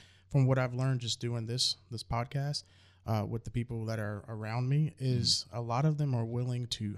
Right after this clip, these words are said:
Speaker 1: help.
Speaker 2: Right.
Speaker 1: You know, and not have their hand out for something
Speaker 2: Exactly.
Speaker 1: else. You know, maybe they'll use you down the road for something
Speaker 2: Right,
Speaker 1: or
Speaker 2: right,
Speaker 1: swap
Speaker 2: right.
Speaker 1: favors.
Speaker 2: Mm-hmm.
Speaker 1: But, like, Alex is a good example. I mean, he's willing to help on a short film. We haven't mentioned
Speaker 2: Yep.
Speaker 1: anything as far as financial.
Speaker 2: Yep.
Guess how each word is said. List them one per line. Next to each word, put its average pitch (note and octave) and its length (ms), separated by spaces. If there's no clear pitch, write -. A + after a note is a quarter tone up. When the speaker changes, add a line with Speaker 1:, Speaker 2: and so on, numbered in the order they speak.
Speaker 1:
help. - 320
Speaker 2:
Right. G2 300
Speaker 1:
You A#2+ 120
know, A#2+ 200
and A#2+ 240
not A#2+ 260
have A#2 140
their G#2+ 100
hand A#2+ 260
out G#2+ 220
for A#2+ 100
something A2+ 360
Speaker 2:
Exactly. A#2 140
Speaker 1:
else. - 320
You A#2+ 100
know, A#2 160
maybe D#3+ 340
they'll C3+ 200
use A#2+ 320
you A2 80
down G#2+ 220
the G#2 80
road C3 240
for B2 80
something G#2+ 340
Speaker 2:
Right, F2+ 60
Speaker 1:
or G#2 40
Speaker 2:
right, G#2+ 80
Speaker 1:
swap A#2+ 280
Speaker 2:
right. - 80
Speaker 1:
favors. B2 460
Speaker 2:
Mm-hmm. G2+ 160
Speaker 1:
But, B2 140
like, A#2 240
Alex B2+ 400
is A2+ 140
a G#2+ 40
good A#2 180
example. A#2 560
I G#2 40
mean, G#2 160
he's A#2+ 180
willing A2+ 300
to G#2+ 40
help A2+ 240
on G2+ 80
a G2 40
short A#2+ 280
film. G#2+ 400
We A2 80
haven't A2 280
mentioned A2+ 360
Speaker 2:
Yep. B2+ 100
Speaker 1:
anything C3 340
as B2 80
far A#2+ 180
as A#2 80
financial. A2+ 720
Speaker 2:
Yep. F#2+ 160